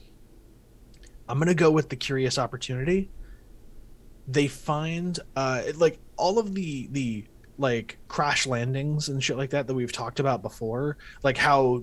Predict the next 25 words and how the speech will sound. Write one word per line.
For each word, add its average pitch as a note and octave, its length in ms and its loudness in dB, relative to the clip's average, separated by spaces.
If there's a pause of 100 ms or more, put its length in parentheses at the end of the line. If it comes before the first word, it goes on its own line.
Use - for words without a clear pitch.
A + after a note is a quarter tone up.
(100)
different C#3 320 -2
species C3 380 -2
have A2 160 -4
come B2+ 220 0
to B2 80 0
this A#2 140 -2
planet. B2 380 -6 (380)
All E3 180 6
of F3 120 2
their D#3+ 120 4
shit D3+ 240 2
was B2+ 160 -2
destroyed C3 520 -2
in A2+ 60 -10
the A2 60 -12
crash. - 520 -6 (920)
At C3 160 0
the C#3 180 -2
edge F3+ 200 2
of F#3+ 100 4
the F3+ 100 4
map, C#3 480 -2
they B2+ 200 0
find B2+ 800 -4 (1700)
an C#3 180 -4